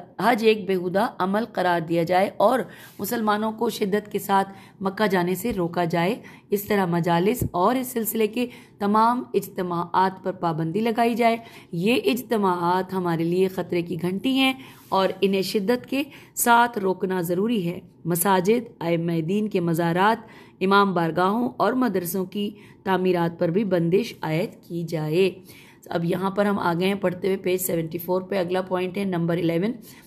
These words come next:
खुम्स और गनाइम। जंग, जंग की तकसीम भी इस्लाम की तक़वियत का एक सबब है। इस,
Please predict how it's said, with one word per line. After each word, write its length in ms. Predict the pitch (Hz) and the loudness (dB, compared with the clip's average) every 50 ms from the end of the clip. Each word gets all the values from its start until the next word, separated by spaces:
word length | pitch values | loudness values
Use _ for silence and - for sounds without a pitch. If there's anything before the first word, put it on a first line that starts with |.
| - - - | -20 -18 -14
खुम्स 520 | - - 226 247 262 269 285 294 - - - - | -8 -4 0 0 0 0 0 -2 -4 -4 -2 2
और 340 | 190 185 185 175 160 160 - - - - _ - | 4 4 4 4 0 -4 -10 -16 -20 -20 _ -8
गनाइम। 600 | 175 165 185 185 180 196 196 190 180 165 156 156 156 - - - _ - | -4 0 0 2 2 2 2 2 2 0 -2 -4 -6 -10 -18 -20 _ -6
जंग, 380 | 165 165 208 226 233 240 247 226 330 202 - - - - | 0 0 0 2 2 0 0 -2 -2 -4 -10 -12 -6 0
जंग 380 | 160 170 196 202 214 226 233 233 - - - _ - - | 4 4 6 6 4 0 -4 -6 -10 -14 -20 _ -10 -6
की 800 | 175 185 185 - 220 220 220 220 220 220 226 226 226 - - - | -6 -6 -6 -4 -2 0 0 2 2 0 0 -2 -4 -8 -6 -6
तकसीम 540 | 202 196 - - - - 233 226 226 220 208 | -6 -6 -4 -2 0 0 2 2 2 2 2
भी 180 | 190 202 220 247 - - - - - - - - _ - | 2 2 2 2 -2 -4 -10 -20 -20 -20 -20 -20 _ -6
इस्लाम 580 | 185 185 190 190 - - 208 202 208 214 220 247 | -2 0 0 0 2 4 4 6 6 4 2 -2
की 200 | 247 - 220 226 214 | -4 -4 -4 -4 -4
तक़वियत 520 | 220 208 196 - 190 185 202 202 202 202 | -4 -6 -6 -2 2 2 2 2 2 -2
का 120 | - 202 | 0 0
एक 140 | 202 226 233 - | 0 0 0 -4
सबब 380 | - - 170 160 165 160 160 | -4 -4 -4 -2 -2 -2 -2
है। 80 | 170 175 | -2 -2
इस, 180 | 175 175 - | -2 -4 -8